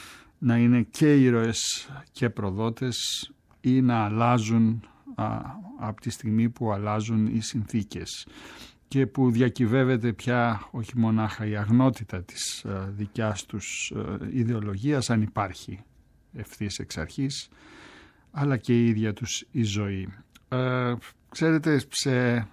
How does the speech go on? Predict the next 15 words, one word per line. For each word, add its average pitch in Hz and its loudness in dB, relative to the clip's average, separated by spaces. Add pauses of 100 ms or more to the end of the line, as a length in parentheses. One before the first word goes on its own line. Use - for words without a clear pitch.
ένα 139 2
βιβλίο 123 2
από 113 -4
τα 107 -6
τελευταία 123 -2
που 127 -2
έγραψε 104 -2
η 104 0
Έλλη 110 0
Παπά, 107 -6 (1160)
η 139 6
σύντροφος 127 2
του 117 0
Νίκου 117 4
Μπελογιάννη, 113 2